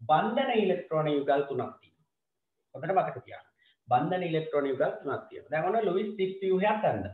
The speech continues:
ඊළඟට ලුයිස් ව්‍යුහය. ලුයිස් ව්‍යුහය අනිද්දී මෙන්න මෙහෙම වැඩක් කරනවා. එක සර ඉලෙක්ට්‍රෝන යුගල තිස් දෙකකින් දක්වනවා. ඒ කියන්නේ බන්ධන වලට සහභාගී නොවූ ඉලෙක්ට්‍රෝන යුගල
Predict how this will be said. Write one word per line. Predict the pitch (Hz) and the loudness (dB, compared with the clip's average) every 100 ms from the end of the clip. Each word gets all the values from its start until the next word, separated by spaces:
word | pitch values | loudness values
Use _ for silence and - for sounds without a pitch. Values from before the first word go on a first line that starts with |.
| - | -4
ඊළඟට | 196 226 247 269 | 0 2 4 6
ලුයිස් | 233 240 285 | 6 6 4
ව්‍යුහය. | 247 214 139 98 90 - _ _ _ _ 131 | 4 6 4 2 -2 -8 _ _ _ _ -6
ලුයිස් | 143 185 262 302 - | 0 2 2 -2 -4
ව්‍යුහය | 247 233 208 190 | -2 2 6 8
අනිද්දී | 170 160 151 147 - 143 143 139 143 - _ _ - | 8 6 2 0 0 2 4 4 2 -4 _ _ -4
මෙන්න | 143 151 147 | 0 2 0
මෙහෙම | 143 131 | 0 -2
වැඩක් | 127 123 147 | -2 -4 -6
කරනවා. | - 123 - _ _ _ _ _ _ _ _ _ _ _ _ _ _ _ _ _ - | -10 -16 -18 _ _ _ _ _ _ _ _ _ _ _ _ _ _ _ _ _ 2
එක | 170 285 | 6 8
සර | 285 294 285 | 8 8 8
ඉලෙක්ට්‍රෝන | 269 254 254 254 - 247 240 240 | 8 8 8 6 6 8 8 6
යුගල | 233 220 240 285 | 8 8 8 8
තිස් | 294 240 190 | 4 2 6
දෙකකින් | 233 233 233 254 | 6 8 4 4
දක්වනවා. | 233 185 - 95 - | 4 2 2 -2 -4
ඒ | 151 | 0
කියන්නේ | 170 180 | 2 4
බන්ධන | 147 156 175 180 185 | 4 4 4 4 4
වලට | 185 190 190 156 | 6 6 4 0
සහභාගී | 156 160 165 175 180 180 180 | 0 0 2 4 4 4 2
නොවූ | 156 139 156 202 220 | 4 4 6 8 8
ඉලෙක්ට්‍රෝන | 214 214 214 208 202 | 8 4 2 2 4
යුගල | 196 233 | 6 6